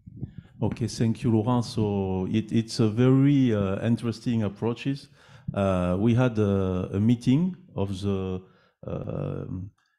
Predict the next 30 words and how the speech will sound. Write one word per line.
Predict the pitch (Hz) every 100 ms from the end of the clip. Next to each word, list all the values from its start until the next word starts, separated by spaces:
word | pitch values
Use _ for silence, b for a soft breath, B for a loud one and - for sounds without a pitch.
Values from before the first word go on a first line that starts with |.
| _
Enologist | 107 107 104 117 113
International | 104 - 107 101 - 107 101
Union | 107 113 123 135
just | - 107 104 -
a | 98
few | 90 - 101
weeks | 104 127 -
ago | 113 101 107 143 180 _
in | 98 98
Marseille, | 104 - 98 117 180 _ _ _
in | 92
France, | 90 95 127 - - b b b b b b _
and, | 98 104 104
uh, | 101 98 95
talking | 113 101 127 113
about | 107 104
enological | 101 104 104 113 104 98
practice, | 104 101 123 175 - -
and | 92
some | 87 - 104 95
of | 92
the | 95
colleagues | - 92 101 -
were | 90 90 90
there. | 92 98 123 - b b b b _ -
Uh, | 104 101 98 98 95 95 92 92 92 90 -
and, | 107 110 104
uh, | 107 104 98 98 _ _ _ _ _ _ _ _ _ _
one | 104 131 170 156 160 -
point | 165 143 101 -